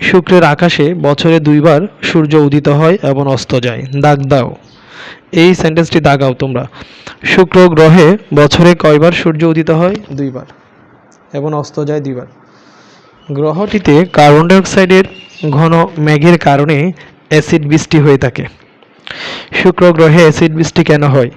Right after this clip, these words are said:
খ নাম্বার অনুধাবনমূলক প্রশ্নে আসবে। Most important question, লিখো। শুক্র গ্রহে শতকরা ছিয়ানব্বই ভাগ কার্বন ডাইঅক্সাইড,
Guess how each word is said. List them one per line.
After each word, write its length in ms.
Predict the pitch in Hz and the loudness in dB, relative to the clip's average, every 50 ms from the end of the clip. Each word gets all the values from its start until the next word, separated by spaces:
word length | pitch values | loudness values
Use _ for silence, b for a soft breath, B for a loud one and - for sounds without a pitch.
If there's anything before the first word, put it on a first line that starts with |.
| - _ _ _ _ _ - _ _ - | -20 _ _ _ _ _ -20 _ _ -6
খ 100 | - 165 | -2 -2
নাম্বার 420 | 165 160 160 156 151 147 143 131 | 0 0 0 0 0 0 0 0
অনুধাবনমূলক 840 | 147 147 151 151 147 143 147 160 156 156 156 156 156 151 156 147 - | -2 -4 -4 -4 -2 0 0 0 0 -2 -4 -4 -4 -4 -4 -6 -6
প্রশ্নে 320 | - 147 131 - - 147 135 | -8 -8 -8 -6 -8 -8 -8
আসবে। 220 | 123 - - - 127 - B B B B B B B B B B B B B B B B B _ _ _ _ 160 | -8 -8 -10 -12 -14 -14 B B B B B B B B B B B B B B B B B _ _ _ _ -4
Most 340 | 160 160 170 175 165 - | -4 -2 -2 -4 -4 -8
important 560 | - - - 156 151 139 156 151 147 156 156 147 | -12 -10 -8 -8 -4 -2 -2 -2 -2 -4 -8 -6
question, 420 | 156 147 139 - - 135 123 135 | -6 -8 -8 -8 -12 -12 -10 -6
লিখো। 300 | 139 143 139 - 139 120 - B B B B B B B B B | -6 -6 -6 -6 -8 -10 -10 B B B B B B B B B
শুক্র 360 | - - - 185 180 - 190 185 | -16 -6 -6 -6 -4 -2 -4 -2
গ্রহে 480 | 170 170 165 160 180 175 151 170 220 220 - _ _ _ _ _ _ _ _ _ - - | -2 -2 0 0 0 0 0 -2 -4 -8 -14 _ _ _ _ _ _ _ _ _ -20 -20
শতকরা 480 | - - 170 165 139 - 175 165 175 165 | -8 -6 -6 -6 -4 -4 -2 -2 -2 -2
ছিয়ানব্বই 460 | - - 165 160 165 165 160 170 165 | -2 -2 -2 -2 -2 -2 -2 -2 0
ভাগ 160 | 160 165 165 | 0 -2 -2
কার্বন 280 | - 156 143 143 147 147 | -2 -2 -2 -2 -4 -4
ডাইঅক্সাইড, 380 | 147 143 139 - 156 139 151 | -6 -6 -6 -6 -6 -6 -6